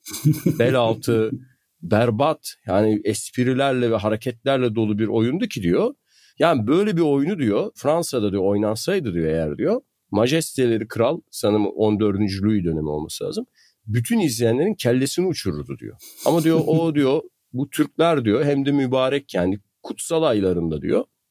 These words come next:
Speaker 2: Kahkahalarla diyor bu oyunu izliyorlardı ve kadın erkek işte birbirlerinden de böyle çekinmeden gülüyorlardı falan filan diyor.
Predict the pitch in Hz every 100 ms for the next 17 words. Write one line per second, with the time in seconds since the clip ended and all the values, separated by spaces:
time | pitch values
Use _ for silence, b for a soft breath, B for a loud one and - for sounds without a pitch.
0 | _ - 156 - 151 156 170 143 98 104
1 | 131 131 123 127 123 117 113 113 139 95
2 | 69 - 143 117 - _ - 123 156 110
3 | 95 156 - - - 113 120 123 123 120
4 | 120 120 117 110 110 - 123 117 107 80
5 | 123 - b b b b 113 117 160 175
6 | 131 80 64 - - 131 135 127 123 120
7 | 85 -